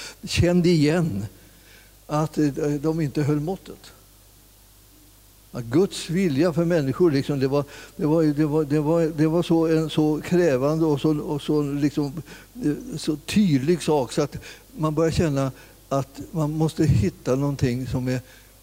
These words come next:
är räddningen. Var är räddningen?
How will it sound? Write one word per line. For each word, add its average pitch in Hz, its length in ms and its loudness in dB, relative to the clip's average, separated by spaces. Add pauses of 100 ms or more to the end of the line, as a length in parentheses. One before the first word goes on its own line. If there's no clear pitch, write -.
(380)
är 135 180 0
räddningen. 139 800 -4
Var 180 240 -4
är 151 220 -2
räddningen? 143 760 -6